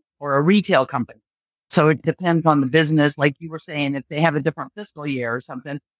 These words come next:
or just the seasonality of the business. And sometimes I think it helps to, to visit the company on twice a year, not just once a year. Take a look, e-, or quarterly would be a great idea. And once you've set the budget,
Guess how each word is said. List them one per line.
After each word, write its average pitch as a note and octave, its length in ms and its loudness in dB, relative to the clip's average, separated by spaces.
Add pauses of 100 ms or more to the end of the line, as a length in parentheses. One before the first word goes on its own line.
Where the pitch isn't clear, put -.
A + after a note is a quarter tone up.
(120)
or E3 100 -8
just E3+ 220 -4
the E3+ 60 -16
seasonality D#3 840 0
of B2+ 80 0
the B2+ 80 -4
business. A#2+ 200 -6 (200)
And G3+ 200 -2
sometimes B3+ 560 -2
I A#3 100 4
think C4+ 280 -2
it A3 100 2
helps G#3+ 400 0 (120)
to, F#3+ 120 -6 (460)
to A3 80 -8
visit B3+ 380 2
the G#3 120 0
company D#3 760 0
on E3 440 2 (120)
twice A3 300 -2
a A#3+ 40 -2
year, A3 460 -6 (180)
not G#3+ 260 -2
just G#3+ 300 0
once A3 240 -2
a G#3 60 -6
year. A2+ 360 -4 (300)
Take B3 260 0
a C#4 60 4
look, B3+ 260 2 (100)
e-, A3+ 140 4
or F#3 180 4
quarterly C4 720 0
would D3+ 160 -8
be E3 160 -10
a D#3 40 -6
great F3 360 2
idea. D3 480 0 (300)
And F#3 260 0
once C4 260 2
you've A#3+ 180 -2
set - 340 -4
the G#3+ 60 -4
budget, D3+ 500 2